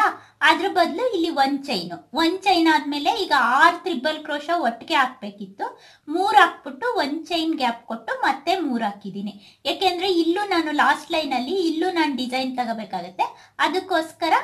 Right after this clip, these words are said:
ಇಲ್ಲೆಲ್ಲ ಎರಡೆರಡು chain ಬಂದಿರೋ ಕಡೆ ಒಂದು, ಮತ್ತೆ ಇಲ್ಲಿ ಮೂರರ ನಡುವೆನೂ ಒಂದು gap ಕೊಟ್ಟಿದ್ದೀನಿ ಈ ರೀತಿ.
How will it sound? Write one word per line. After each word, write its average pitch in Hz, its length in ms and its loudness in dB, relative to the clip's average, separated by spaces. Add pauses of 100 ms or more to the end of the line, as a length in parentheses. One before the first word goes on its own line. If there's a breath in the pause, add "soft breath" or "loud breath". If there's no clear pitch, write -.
(360 soft breath)
ಇಲ್ಲೆಲ್ಲ 330 380 4 (180)
ಎರಡೆರಡು 330 460 4
chain 302 240 -2
ಬಂದಿರೋ 277 420 -4
ಕಡೆ 294 160 2 (140)
ಒಂದು, 269 360 0 (440 soft breath)
ಮತ್ತೆ 381 300 0 (120)
ಇಲ್ಲಿ 330 200 2
ಮೂರರ 370 360 0
ನಡುವೆನೂ 311 560 -2
ಒಂದು 220 320 0 (140)
gap 285 320 -2
ಕೊಟ್ಟಿದ್ದೀನಿ 190 500 -10
ಈ 226 160 -8
ರೀತಿ. 190 320 -10